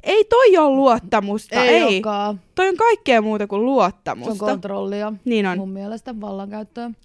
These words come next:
Speaker 1: Vallankäyttöä, sitä se on.
Speaker 2: Mm.
Speaker 1: Sitä se todellakin on. Mut niinku, joo, siis aivan kamalaa. Kyllä niinku,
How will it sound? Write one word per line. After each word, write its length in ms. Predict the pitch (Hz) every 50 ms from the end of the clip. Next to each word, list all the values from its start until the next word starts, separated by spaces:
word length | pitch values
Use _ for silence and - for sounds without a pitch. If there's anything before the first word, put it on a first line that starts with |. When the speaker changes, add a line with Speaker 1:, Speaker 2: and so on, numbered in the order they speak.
| _ -
Speaker 1:
Vallankäyttöä, 800 | 262 269 240 208 185 190 185 180 170 - _ - 190 180 190 214 _
sitä 280 | _ - 262 - 180
se 140 | 190 - -
on. 120 | 101 92 220
Speaker 2:
Mm. 60 | - _ _ _ _ 214
Speaker 1:
Sitä 200 | 196 - 226 202
se 120 | 202 208 -
todellakin 520 | - 170 170 151 135 110 - _ - 208
on. 100 | 190 - - _ _ _ _ _ _ _ _ _ _ _ _ _ _ _ _ _ _ _ _ _ _ _ -
Mut 160 | 254 247 269 269
niinku, 400 | 285 294 294 - - 285 - - _ _ _ _ _ _ _ _ _ _ _ _ _ _ _ _ _ _ _ _ _ _ _ _ - -
joo, 440 | 240 240 240 233 220 208 202 196
siis 300 | 208 - 214 208 - _ _ _ _ _ -
aivan 380 | - 240 285 302 240 208 185 -
kamalaa. 520 | 175 175 170 165 165 143 117 170 190 - _ _ _ _ _ _ _ _ _ _ _ _ -
Kyllä 180 | 240 233 233 240
niinku, 300 | 233 226 226 233 -